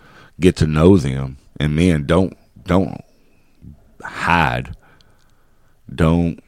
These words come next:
not tell the whole truth. If you're gonna be in a, have a honest relationship, you need to be honest. In love, in a loving way.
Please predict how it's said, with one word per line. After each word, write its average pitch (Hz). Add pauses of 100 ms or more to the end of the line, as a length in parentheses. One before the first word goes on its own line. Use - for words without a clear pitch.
not 78
tell 78 (200)
the 69
whole 78
truth. 82 (1700)
If -
you're 85
gonna 87
be 90
in 87
a, -
have 90
a 78 (340)
honest 92
relationship, 76 (240)
you 80
need 87
to 82
be 80
honest. 92 (2250)
In 80
love, 98
in 78
a 73
loving 80
way. 64